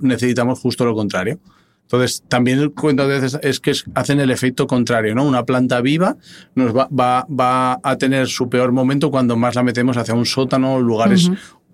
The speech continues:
Speaker 1: o sombríos y durante donde le falta luz, y la planta preservada va a ser un, una planta que va a aguantar muchísimo más tiempo gracias a la, a la falta de luz.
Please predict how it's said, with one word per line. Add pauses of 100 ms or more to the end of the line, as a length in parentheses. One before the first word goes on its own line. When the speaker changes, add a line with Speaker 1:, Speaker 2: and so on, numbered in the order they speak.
Speaker 1:
o
sombríos
y
durante
donde
le
falta
luz, (420)
y
la
planta
preservada
va (100)
a
ser
un,
una
planta
que
va
a
aguantar
muchísimo
más
tiempo
gracias
a
la,
a
la
falta
de
luz.